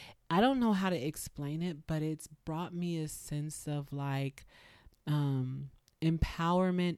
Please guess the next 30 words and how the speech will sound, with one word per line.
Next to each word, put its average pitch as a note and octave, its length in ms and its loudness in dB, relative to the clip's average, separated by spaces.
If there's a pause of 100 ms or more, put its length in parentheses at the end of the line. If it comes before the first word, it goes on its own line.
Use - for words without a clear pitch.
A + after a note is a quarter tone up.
in D3 260 0
my C#3+ 680 0 (640)
business D#3 880 2 (160)
ventures, - 640 -4 (200)
you D3 160 0
know. B2 320 -6 (1080)
Literally, E3+ 680 0
I've C#3+ 260 -6
just C#3+ 320 -6
been D3 320 -2 (840)
trying D#3 240 0
to D3+ 80 0
go D3 200 0
head D#3+ 440 0
first D#3 560 0
and D3+ 240 -2
creating D3 920 -2
what C#3+ 380 -2
I C#3+ 440 -4
am C#3+ 140 -4
passionate C#3+ 680 -2
about C3+ 320 -4
and C#3+ 180 -4
turning C#3+ 380 -6
it C3+ 140 -2
into C#3 640 -4
a C#3 80 0
lucrative C3 540 -2
business. C3+ 540 -2
And C#3 260 -4